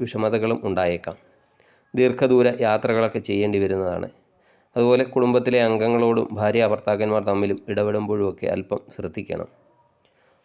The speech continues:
വാക്കും പ്രവൃത്തിയും ഒക്കെ നിയന്ത്രിക്കേണ്ടതാണ്. വീട്ടിൽ നിന്ന് മാറി താമസിക്കേണ്ട അവസരങ്ങളൊക്കെ വന്നു ചേരുന്നതാണ്. വ്യക്തിബന്ധങ്ങളൊക്കെ നിലനിർത്താൻ അല്പം വിട്ടുവീഴ്ച ചെയ്യേണ്ടതാണ്. കോടതി കേസുകളിലൊക്കെ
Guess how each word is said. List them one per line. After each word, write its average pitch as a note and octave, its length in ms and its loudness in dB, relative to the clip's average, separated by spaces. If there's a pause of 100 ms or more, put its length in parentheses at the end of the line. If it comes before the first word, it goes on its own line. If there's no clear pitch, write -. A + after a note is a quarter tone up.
(140)
വാക്കും B2+ 400 2
പ്രവൃത്തിയും A2+ 500 0 (100)
ഒക്കെ A2 200 -4 (120)
നിയന്ത്രിക്കേണ്ടതാണ്. G2+ 880 -2 (880)
വീട്ടിൽ C#3 300 2
നിന്ന് B2+ 200 4
മാറി A#2 220 4
താമസിക്കേണ്ട A2+ 600 0
അവസരങ്ങളൊക്കെ G#2 680 2
വന്നു F#2+ 200 0
ചേരുന്നതാണ്. F#2 600 -2 (680)
വ്യക്തിബന്ധങ്ങളൊക്കെ B2 840 2 (120)
നിലനിർത്താൻ A2 460 0
അല്പം G#2+ 340 -4 (100)
വിട്ടുവീഴ്ച A2 520 -2
ചെയ്യേണ്ടതാണ്. F#2 680 -2 (840)
കോടതി B2+ 320 4
കേസുകളിലൊക്കെ A#2 680 0